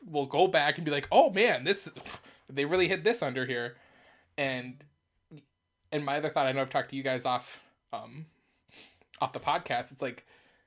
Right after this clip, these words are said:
what's going on? Is, is Wanda being captive? Is she doing this? Is this set in, uh, real time in the M C U, different universe, out of time? Who knows? So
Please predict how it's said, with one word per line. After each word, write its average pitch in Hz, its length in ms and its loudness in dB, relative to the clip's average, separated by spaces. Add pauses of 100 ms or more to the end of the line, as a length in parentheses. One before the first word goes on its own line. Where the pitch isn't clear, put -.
(680)
what's 165 300 -4
going 127 260 2
on? 120 320 -8 (320)
Is, 120 640 -10 (2250)
is 139 160 -2
Wanda 135 380 0
being 120 240 -8
captive? 175 560 0
Is 117 80 -8
she 156 140 -8
doing 147 340 -6
this? 143 280 -4
Is 131 120 -10
this 127 160 -8
set 120 180 -4
in, 123 140 -16 (600)
uh, 110 180 -4 (100)
real 165 200 0
time 156 420 -2
in 143 40 -6
the 147 60 -2
M 147 100 -4
C - 220 -12
U, 143 320 -4
different 143 360 -6
universe, 131 800 -6 (220)
out 156 160 6
of 147 80 0
time? 131 560 0 (280)
Who 143 220 -6
knows? - 480 -10 (340)
So 117 420 -4